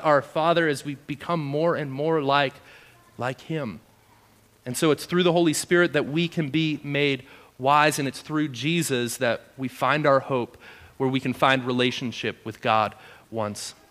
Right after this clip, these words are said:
again. So let's pray, church. Heavenly Father, I thank you so much, Lord, that you do not give up on us as humans. That, Lord, through generations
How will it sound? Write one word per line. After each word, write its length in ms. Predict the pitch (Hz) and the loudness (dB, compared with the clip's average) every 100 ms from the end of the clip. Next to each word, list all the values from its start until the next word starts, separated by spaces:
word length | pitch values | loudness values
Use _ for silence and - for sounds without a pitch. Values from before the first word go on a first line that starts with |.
| _ - | _ -18
again. 380 | 104 107 95 - _ _ _ _ _ _ _ _ - - | -12 -10 -12 -18 _ _ _ _ _ _ _ _ -20 -12
So 160 | - | -2
let's 160 | 143 143 | -2 0
pray, 200 | - 143 | 0 0
church. 440 | - 123 107 - - - - - - - - _ - _ - | 0 -4 -4 -10 -14 -20 -20 -20 -20 -20 -20 _ -20 _ -2
Heavenly 280 | 175 185 | 2 4
Father, 420 | 156 156 151 139 123 | 4 4 4 4 2
I 100 | 127 | 0
thank 360 | - 156 147 | -2 -4 -4
you 320 | 156 151 147 | -4 -4 -4
so 380 | - - 156 143 | -6 -6 0 0
much, 340 | 143 135 - 135 | 2 0 -2 -8
Lord, 380 | 123 117 113 - - - - - - - _ - - - - - - | -6 -4 -6 -12 -20 -20 -20 -20 -20 -20 _ -20 -10 -8 -8 -10 -4
that 220 | 135 143 | 0 0
you 440 | 131 147 196 202 | -2 -2 0 0
do 300 | 170 151 139 | -2 0 0
not 360 | 139 160 156 147 | 0 -2 -2 -2
give 280 | 143 147 127 123 | 0 0 2 0
up 380 | 131 117 - - | 2 0 -6 -8
on 200 | 123 120 | -4 -2
us 500 | 123 123 110 - - - | 0 0 0 -4 -8 -8
as 200 | 117 - | -8 -8
humans. 480 | 120 110 - - - _ _ _ _ _ _ _ _ _ _ _ _ - | -12 -12 -14 -20 -20 _ _ _ _ _ _ _ _ _ _ _ _ 0
That, 140 | 147 | 2
Lord, 320 | 156 175 175 | 6 6 4
through 340 | - 165 156 123 | 2 2 2 0
generations 1200 | 117 156 180 180 170 175 - 185 180 180 175 | 2 4 6 6 6 4 2 0 0 -2 -4